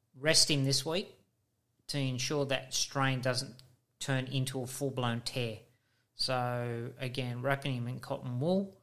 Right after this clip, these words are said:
um, to ensure that, um,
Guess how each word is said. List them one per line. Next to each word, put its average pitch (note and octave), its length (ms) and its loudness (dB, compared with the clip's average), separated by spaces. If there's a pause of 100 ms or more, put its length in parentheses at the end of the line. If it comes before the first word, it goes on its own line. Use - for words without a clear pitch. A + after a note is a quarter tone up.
(420)
um, A#2+ 580 -6 (1900)
to B2+ 180 -6
ensure C3 480 -2
that, B2 400 -6
um, B2 320 -6